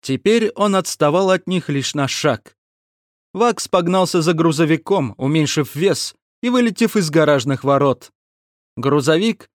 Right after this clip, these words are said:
со скрипом заложил вираж на полном ходу, едва не перевернувшись.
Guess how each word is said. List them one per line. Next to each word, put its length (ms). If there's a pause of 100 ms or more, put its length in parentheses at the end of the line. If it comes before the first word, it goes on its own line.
(160)
со 180
скрипом 500
заложил 420
вираж 360
на 140
полном 360
ходу, 500 (340)
едва 400
не 120
перевернувшись. 1080